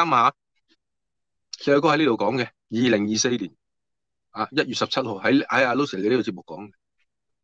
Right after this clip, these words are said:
民進黨係冇可能取代國民黨。唔係國民黨有幾勁啊，大家，大家唔好搞錯，唔係，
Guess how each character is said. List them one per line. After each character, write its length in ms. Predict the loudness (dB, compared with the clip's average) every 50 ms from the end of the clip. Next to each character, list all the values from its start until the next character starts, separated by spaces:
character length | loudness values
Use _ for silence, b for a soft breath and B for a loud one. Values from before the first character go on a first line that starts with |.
| _ _ -8
民 140 | -8 -4
進 160 | -2 -2 -2 -2
黨 120 | -2 -2 -2
係 60 | -2
冇 240 | 0 0 -2 -2 -2
可 140 | -2 -2 -2
能 100 | -2 -4
取 140 | -6 -6 -4
代 80 | -4
國 140 | -6 -10 -14
民 80 | -18 -20 _
黨。 840 | -20 -20 -20 _ _ _ _ _ _ _ _ _ _ _ 0 2 4
唔 60 | 4
係 60 | 4 6
國 100 | 4 4
民 100 | 4 4
黨 100 | 4 4
有 60 | 4 4
幾 180 | 2 2 2
勁 220 | 2 0 -2 0 0
啊， 20 |
大 120 | 0 0 0
家， 180 | 0 -2 -2 -4 -4
大 140 | -4 -2 -2
家 140 | 0 -2 -2
唔 80 | -4 -6 -6 -6
好 60 | -4
搞 100 | -4 -4 -4 -4
錯， 120 | -6 -6 -8
唔 360 | -14 _ _ _ _ 0 2 4 4
係， 180 | 4 4 2